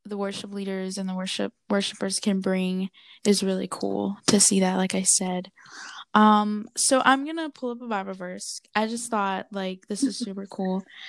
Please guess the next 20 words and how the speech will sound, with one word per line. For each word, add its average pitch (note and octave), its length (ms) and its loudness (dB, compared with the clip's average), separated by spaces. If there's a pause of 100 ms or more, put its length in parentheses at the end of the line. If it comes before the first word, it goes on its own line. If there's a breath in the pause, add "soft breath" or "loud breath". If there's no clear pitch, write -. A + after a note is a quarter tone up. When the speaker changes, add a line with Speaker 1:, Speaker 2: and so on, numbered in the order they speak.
(180 loud breath)
Speaker 1:
since G#3+ 220 6
we're G#3+ 80 4
talking G#3+ 200 8
about G3+ 160 8
worship. G3 460 4 (160)
It's - 120 -14
coming G#3 220 0
from G3+ 440 -2
Exodus G#3+ 500 0
thirty-four G3+ 720 -2 (220)
fourteen, G#3 540 0
where G3+ 100 -4
it A3 140 -8
says, G3+ 500 -2 (420 loud breath)
"Do A#3 100 -4
not B3+ 140 2
worship A#3+ 320 -2
any A3 160 0
other A3+ 180 -2
god, G3+ 460 0